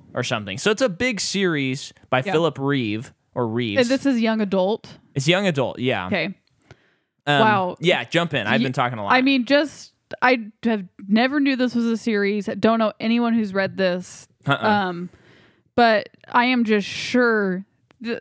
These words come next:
Speaker 2: the, one of the biggest risks you can take as a filmmaker is adapting a young adult book to the screen.
Speaker 1: Right.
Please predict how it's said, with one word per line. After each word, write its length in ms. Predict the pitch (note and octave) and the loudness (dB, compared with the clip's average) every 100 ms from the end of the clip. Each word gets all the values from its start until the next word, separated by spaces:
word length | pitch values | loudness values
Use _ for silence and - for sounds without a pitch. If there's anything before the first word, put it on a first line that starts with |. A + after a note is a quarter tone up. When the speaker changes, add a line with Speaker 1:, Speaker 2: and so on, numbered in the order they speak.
| A#3+ | -2
Speaker 2:
the, 320 | A#3 A#3 G#3 | 0 0 -2
one 200 | A3+ C4+ | 0 2
of 100 | C#4+ | 2
the 80 | B3+ | 0
biggest 480 | G#3+ A#3+ C4+ D4 - | 2 2 2 -2 0
risks 480 | A#3+ A#3 - - A#3 | 0 0 -4 -6 -2
you 160 | A#3 | 0
can 200 | A#3 A#3 | 0 -2
take 440 | A3+ A3 G3 F#3+ - | 0 0 -2 -4 -4
as 140 | G3+ | -2
a 60 | G3 | -2
filmmaker 760 | F#3+ A3 G#3+ G3+ F#3 F#3+ F#3+ | -2 0 2 2 0 0 -2
is 120 | - G3 | 0 -2
adapting 640 | F3+ F#3+ G3+ - G#3+ G#3+ | 0 0 0 0 -2 -2
a 200 | G3 F#3 _ - | -4 -8 _ -2
young 340 | G3+ G3 G#3 | 0 2 0
adult 680 | G#3+ F#3 F3+ E3+ - - - - | -2 0 0 0 -4 -10 -14 -10
book 520 | F3+ G3+ F3 - - - _ | -2 0 0 -4 -14 -20 _
to 120 | - G3 | -4 -2
the 100 | F3+ | -4
screen. 460 | - E3+ - G#3 - _ | -6 -6 -4 -8 -10 _
Speaker 1:
Right. 240 | A2 G#2+ | -2 -2